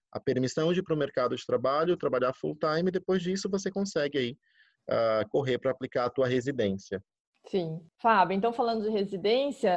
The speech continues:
Speaker 2: é, a pessoa terminando o curso, ela pode pedir, é, o Post-Graduation Work Permit e depois talvez aplicar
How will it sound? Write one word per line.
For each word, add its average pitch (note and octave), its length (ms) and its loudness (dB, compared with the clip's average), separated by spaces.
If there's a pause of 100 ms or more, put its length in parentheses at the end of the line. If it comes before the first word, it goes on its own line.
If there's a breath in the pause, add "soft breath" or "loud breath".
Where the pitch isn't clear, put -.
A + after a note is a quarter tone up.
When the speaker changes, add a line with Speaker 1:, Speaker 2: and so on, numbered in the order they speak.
Speaker 2:
é, F#3+ 540 2
a F3+ 80 2
pessoa G#3 300 0
terminando A#3 760 2
o G3+ 80 0
curso, A3+ 600 -2
ela G3 180 2
pode G#3 320 0
pedir, A3 760 -2
é, F#3 280 0
o F#3+ 60 -2
Post-Graduation G3 680 -2
Work F#3 280 -4
Permit A#3+ 560 -2
e G3+ 420 -2
depois G3+ 540 -2
talvez G3+ 480 2
aplicar G3+ 640 -2